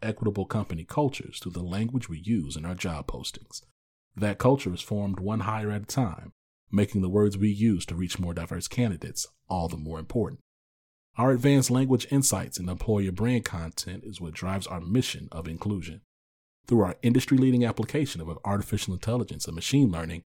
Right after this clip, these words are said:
we're able to widen companies' reach in finding and building upon the very diverse talent that empowers a culture of belonging.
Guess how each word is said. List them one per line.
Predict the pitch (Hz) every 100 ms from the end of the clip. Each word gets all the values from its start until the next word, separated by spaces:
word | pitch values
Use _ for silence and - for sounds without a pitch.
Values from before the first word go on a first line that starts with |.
| _ _ _ -
we're | 120
able | 117 107 101
to | 98
widen | 82 85 92 104 117 120
companies' | - 101 92 87 -
reach | 104 101 - - - _ _
in | 92 90
finding | - 104 113 120 123
and | 95 87 -
building | 113 98 82
upon | 80 - 85 80 -
the |
very | 78 85 95 110
diverse | 104 98 107 -
talent | - 104 - - - _ _
that | -
empowers | 85 - 87 87 85
a | -
culture | - 85 - -
of | 87 -
belonging. | 90 92 85 -